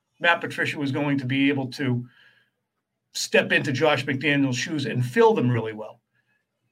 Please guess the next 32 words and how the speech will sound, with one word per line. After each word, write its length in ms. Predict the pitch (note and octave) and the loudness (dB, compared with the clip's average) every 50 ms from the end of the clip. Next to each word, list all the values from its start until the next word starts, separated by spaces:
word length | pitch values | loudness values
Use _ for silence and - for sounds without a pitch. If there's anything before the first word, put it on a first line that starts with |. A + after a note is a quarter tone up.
| _ | _
But 340 | - G3 F3+ G3+ - - - | 4 4 4 4 0 -10 -6
do 100 | - F#3+ | 0 4
you 180 | G#3 B3 C#4+ - | 6 6 6 6
think 240 | - D#4+ D#4 B3 - | 4 2 0 0 0
that 120 | A#3+ A3 | -2 2
that 220 | G#3+ A3 G3+ G#3 G#3 | 2 2 2 2 0
could 140 | G3+ G#3 G3 | -4 -4 -2
be 400 | F#3+ F3+ F3 F3 E3+ - - - | -2 -2 -2 -2 -6 -8 -8 -8
a 80 | - - | -6 -6
component 500 | - D#3 C3+ B2+ - F#3+ F#3+ G3 F#3+ F3+ | -4 -4 -4 0 0 0 2 2 2 2
of 140 | E3+ D3 C3+ | 2 0 2
this 280 | E3 E3 C#3+ - - | -2 -2 -2 -2 -4
too, 220 | - - C#4 C#4 C4+ | -4 0 2 2 4
that 240 | - D3 C#3 C#3 - - _ - | 4 2 -2 -2 -6 -12 _ -2
thing 380 | F#3 E3 D3+ C#3+ D3 - - _ - - - | -2 -2 -2 -2 -8 -10 -14 _ -18 -8 -2
that 180 | F3 E3 D#3+ | -2 -2 0
can 440 | - F3+ E3 D3+ C#3 C3+ B2 B2 - _ _ _ - _ _ _ _ - C3+ | 0 0 0 2 0 0 -2 -4 -10 _ _ _ -20 _ _ _ _ -6 -2
be 220 | B2 D#3 D#3+ D#3 D3 | 0 2 2 4 4
a 240 | C#3 C3+ B2+ A#2+ B2+ - - | 4 4 2 -2 -6 -8 -12
silver 380 | - - A#3 A#3+ A#3 G3+ F3+ D#3 | -4 2 4 4 4 4 4 4
lining 440 | - F3 F#3+ G3+ F#3 D#3 C#3 C#3 B2+ | 4 4 4 4 4 2 0 0 0
to 120 | C3 C#3 | 0 -2
an 80 | C3+ C#3 | 2 2
ankle 320 | D#3+ G#3 - - D3 B2+ | 2 2 2 0 -2 -2
injury? 380 | A#2+ A2+ G2+ - - - - _ _ - - - - - - | -2 -2 -4 -8 -14 -16 -20 _ _ -20 -20 -20 -20 -18 -14
It 100 | D#3 B2+ | -6 0
gives 200 | - A3 G#3 - | 0 2 2 4
Mac 280 | F#3 G3 A3 A#3+ A#3 G#3+ | 4 6 6 6 4 2
an 80 | D#3 | 2
opportunity 640 | D3 D3+ C#3+ C3 D3 C#3 - - D#3+ D#3 D3 C#3 C3 | 2 2 0 0 -4 -8 -8 -6 -4 -2 -2 -2 -2
to 100 | B2 A#2+ | -4 -6
see, 340 | A#2+ - - C#3 C3 C3 | -6 -4 -4 -4 -4 -4